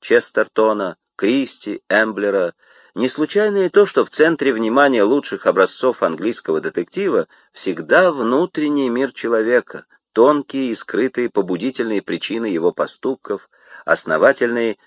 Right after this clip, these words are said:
нравственные взгляды и истины. Отметим ещё одну традицию английской литературы.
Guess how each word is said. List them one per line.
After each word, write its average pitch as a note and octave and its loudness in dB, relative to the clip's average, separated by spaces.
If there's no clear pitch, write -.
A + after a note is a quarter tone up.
нравственные A2 0
взгляды E2+ 0
и D#2 -10
истины. - -14
Отметим G3 2
ещё F3 2
одну D#2 -2
традицию E2+ -4
английской E2 -4
литературы. D#2+ -4